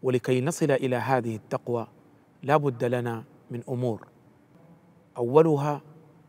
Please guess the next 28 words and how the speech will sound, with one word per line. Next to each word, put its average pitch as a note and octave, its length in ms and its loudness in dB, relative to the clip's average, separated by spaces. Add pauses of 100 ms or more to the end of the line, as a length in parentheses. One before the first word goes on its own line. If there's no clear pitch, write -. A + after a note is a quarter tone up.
(140)
قراءة C3+ 360 2
القرآن B2 640 -2 (120)
والعمل B2 520 0
به، A2+ 140 -4 (680)
فإنه B2+ 640 -2
يورث C3+ 320 0
التقوى B2+ 460 -4
في - 80 -16
القلب. A#2 360 -2 (640)
قال C3+ 180 4
الله B2+ 260 -2
تعالى: B2 520 2 (520)
"ولقد B2 400 0
ضربنا C3+ 460 0
للناس B2 400 -4
في A#2 220 -6
هذا A#2+ 240 0
القرآن B2 560 -2
من A2+ 180 -8
كل A2+ 220 -8
مثل C3 300 0 (440)
لعلهم A#2+ 500 2
يتذكرون، B2+ 760 0 (520)
قرآنا C3+ 560 -2
عربيا B2 600 -2 (220)
غير C#3 300 4
ذي A#2 320 -2
عوج A#2+ 320 -2